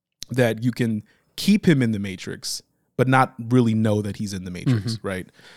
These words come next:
Speaker 1: So he has some, like, mental health problems. So he goes to a, a psychiatrist, uh, played by, uh, what's his face?
Speaker 2: Neil Patrick Harris.
Speaker 1: Neil Patrick Harris. Uh, great job though. And they're feeding him,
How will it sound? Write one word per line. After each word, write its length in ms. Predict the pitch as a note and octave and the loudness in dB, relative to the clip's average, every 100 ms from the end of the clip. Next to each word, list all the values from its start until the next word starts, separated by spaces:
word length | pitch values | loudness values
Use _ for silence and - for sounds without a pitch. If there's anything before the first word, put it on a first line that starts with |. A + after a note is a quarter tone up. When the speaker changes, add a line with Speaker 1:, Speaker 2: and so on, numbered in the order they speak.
| _ | _
Speaker 1:
So 200 | - B2+ | 2 4
he 160 | C#3+ | 6
has 260 | C#3 B2 B2 | 4 4 2
some, 200 | C3 A#2+ | 2 2
like, 240 | A#2 G#2+ C3 | 0 -2 0
mental 260 | B2 B2+ | 2 2
health 300 | A2+ A#2 A2 | 4 4 2
problems. 480 | - A2+ G#2+ G#2+ G#2+ | 0 -2 -2 -2 -2
So 100 | G#2+ | -4
he 120 | G#2+ | -6
goes 200 | G#2 A2 - | -2 -4 -2
to 340 | A#2 G#2 G2 G2 _ - | -4 -4 -6 -8 _ -10
a, 60 | |
a 60 | G#2 | -8
psychiatrist, 960 | - G#2 B2 G#2+ F#2+ G#2+ G2 - - - _ _ | -8 -6 -6 -4 -6 -6 -8 -10 -14 -16 _ _
uh, 220 | A2+ G#2+ G#2 | -10 -10 -10
played 320 | - G#2+ G2+ | -8 -8 -6
by, 320 | G#2 G2+ F#2+ | -8 -8 -8
uh, 220 | G2 G2+ | -10 -10
what's 200 | F#2 G#2 | -10 -10
his 120 | A#2 | -10
face? 140 | - B2 | -8 -4
Speaker 2:
Neil 120 | G#2+ | -4
Patrick 360 | - G2+ - - | -6 -8 -12 -8
Harris. 120 | A#2 | -4
Speaker 1:
Neil 120 | A2 | -4
Patrick 300 | A2+ F#2+ - | -4 -8 -6
Harris. 460 | C3+ A#2 A2+ - - _ - | -6 -4 -6 -8 -12 _ -12
Uh, 260 | G#2 F#2+ | -10 -10
great 240 | G#2+ A2 G#2+ | -4 -4 -2
job 260 | G#2 G2 | -6 -6
though. 120 | G2+ | -8
And 140 | G2+ G#2+ | -6 -6
they're 200 | A2 A2+ | -4 -6
feeding 300 | - C#3 B2 | 0 2 2
him, 360 | A#2+ A2+ A2 | 0 0 -2